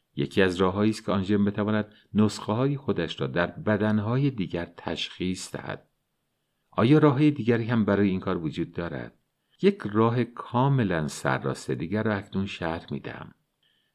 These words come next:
دارندهٔ ژن ایثارگر را فقط ممکن است از روی کارهای ایثارگرانه‌ای که می‌کند بشناسیم. ژنی می‌تواند در خزانهٔ ژنی موفق باشد که چیزی معادل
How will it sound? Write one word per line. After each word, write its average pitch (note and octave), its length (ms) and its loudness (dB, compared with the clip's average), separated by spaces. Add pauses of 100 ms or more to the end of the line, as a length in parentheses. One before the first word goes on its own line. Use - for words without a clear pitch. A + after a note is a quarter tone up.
(160)
دارندهٔ C#3 640 6
ژن C3 320 4
ایثارگر E2+ 800 0
را G2+ 140 0
فقط F#2+ 320 -4
ممکن E2 400 -2
است F#2 300 -8 (260)
از G2 280 2
روی A#2+ 440 4
کارهای G2+ 760 0
ایثارگرانه‌ای E2+ 1200 0
که G2 180 -2
می‌کند E2+ 540 -4
بشناسیم. - 720 -10 (680)
ژنی D2+ 300 0
می‌تواند A2 520 2
در A2 140 -2
خزانهٔ G#2+ 600 2
ژنی G#2 320 4
موفق G2 680 0
باشد G2+ 420 -2 (340)
که - 120 0
چیزی C#3+ 440 0
معادل A2+ 680 0